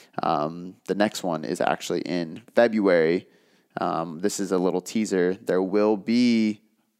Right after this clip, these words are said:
at the most, a handful, but I think less, so maybe, like, three to five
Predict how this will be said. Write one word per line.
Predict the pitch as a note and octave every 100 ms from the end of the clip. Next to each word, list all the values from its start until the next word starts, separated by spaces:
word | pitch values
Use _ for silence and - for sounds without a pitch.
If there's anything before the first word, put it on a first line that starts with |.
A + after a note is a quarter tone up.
| _ _ _ _ _ _ _ _ _ _
at | B2+ C#3
the | D#3+
most, | B2 A#2 A#2 G#2+
a |
handful, | A2 F#2+ G2+ A#2 B2 C3+ _ _
but | -
I | F#2+
think | F#2+ A2+ G2
less, | E2 D#2+ G2
so | - F#2+
maybe, | F#2+ F#2
like, | D#2+
three | - F#2+ F#2+
to |
five | - - G2